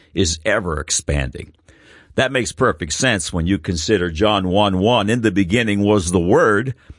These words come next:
and the Word was with God, and the Word was God." Revelation nineteen thirteen, speaking of Christ, "And he was clothed with a vesture dipped in blood, and his name is called the Word of God."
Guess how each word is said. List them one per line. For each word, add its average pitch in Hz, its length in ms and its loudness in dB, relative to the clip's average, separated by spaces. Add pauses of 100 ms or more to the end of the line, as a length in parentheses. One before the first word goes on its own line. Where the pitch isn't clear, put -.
and 95 160 0
the 90 80 2
Word 107 300 2
was 92 180 0
with 123 300 0
God, 101 300 2
and 131 120 -2
the 120 60 2
Word 147 260 4
was 139 360 0
God." 80 400 -2 (340)
Revelation 110 600 2
nineteen 98 720 0 (120)
thirteen, 107 560 0
speaking 104 520 -2
of 90 100 -6
Christ, - 400 0
"And 123 100 -2
he 147 100 4
was 131 180 -2
clothed 175 420 0
with 160 160 0
a 135 80 -2
vesture 143 460 0
dipped - 320 -2
in 113 140 0
blood, 104 420 2 (340)
and 95 100 0
his 90 200 2
name 139 240 2
is 107 140 0
called 135 520 0 (320)
the 73 120 -2
Word 80 300 2
of 73 140 -6
God." 82 320 0